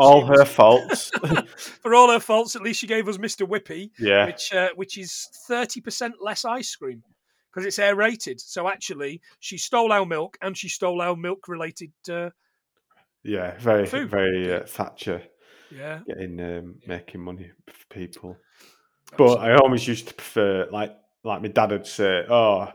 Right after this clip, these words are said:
Speaker 1: you want scooped ice cream? It's a lot better than all that shit with
Speaker 2: Yeah.
Speaker 1: chemicals in it." And I was like, "I want all the shit with chemicals in it.
Speaker 2: Yeah.
Speaker 1: I scooped
Speaker 2: No.
Speaker 1: ice cream at home."
Speaker 2: I'm, I'm, <laughs> yeah, I'm with your dad now.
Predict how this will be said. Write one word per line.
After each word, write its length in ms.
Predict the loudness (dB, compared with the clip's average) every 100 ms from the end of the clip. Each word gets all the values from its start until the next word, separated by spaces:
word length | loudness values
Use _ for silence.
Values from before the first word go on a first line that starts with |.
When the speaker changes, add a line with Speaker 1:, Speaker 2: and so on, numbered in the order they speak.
| _ _ _
Speaker 1:
you 80 | -4
want 160 | -4 -4
scooped 420 | -4 -2 -2 0
ice 260 | 0 0 -2
cream? 360 | -2 0 -2
It's 240 | -10 -10 -4
a 40 |
lot 160 | -4 -2
better 240 | -4 -4
than 140 | -4
all 220 | -4 -4 -4
that 80 |
shit 240 | -8 -8 -8
with 100 | -12
Speaker 2:
Yeah. 140 | -10
Speaker 1:
chemicals 600 | -6 -6 -6 -8 -8 -8 -12
in 120 | -10
it." 120 | -10
And 80 | -8
I 60 | -10
was 100 | -4
like, 100 | 2
"I 140 | 2
want 160 | 2 -2
all 140 | -4
the 80 | -6
shit 180 | -8 -10
with 140 | -8
chemicals 500 | -8 -8 -8 -10 -8
in 120 | -6
it. 200 | -6 -8 _
Speaker 2:
Yeah. 80 | _ _ -14
Speaker 1:
I 60 |
scooped 300 | -10 -8 -8
Speaker 2:
No. 60 | -8
Speaker 1:
ice 80 | -10 _ -6
cream 160 | -6
at 100 | -6
home." 440 | -4 -4 -4 -8 -20 _ -8
Speaker 2:
I'm, 220 | -4 -4 -4
I'm, 220 | -2 -2 -2
<laughs> 400 | -6 0 0 2
yeah, 260 | 2 2 4
I'm 140 | 2
with 160 | 0 -6
your 80 | -2
dad 320 | 2 2 0
now. 380 | -8 -8 -8